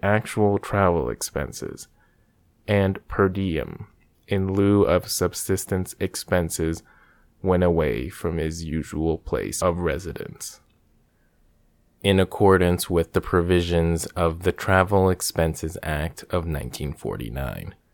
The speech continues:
as amended. Section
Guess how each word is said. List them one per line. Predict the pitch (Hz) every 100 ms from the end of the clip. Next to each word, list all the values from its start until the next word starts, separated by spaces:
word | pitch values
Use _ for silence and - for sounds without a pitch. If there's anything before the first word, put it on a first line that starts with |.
| _ _ _
as | - - 87
amended. | 85 87 82 - - 104 - _ _ _ _ _ _ _ _ _ _ _ _
Section | - 110 104 - 110 104 101